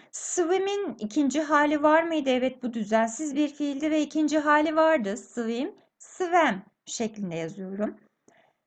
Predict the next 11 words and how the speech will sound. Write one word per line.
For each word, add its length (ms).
Sema 580
wrote 400
some 360
sentences. 920
Şimdi 240
Sema 340
bazı 440
cümle, 720
birkaç 500
cümle 720
yazdı 760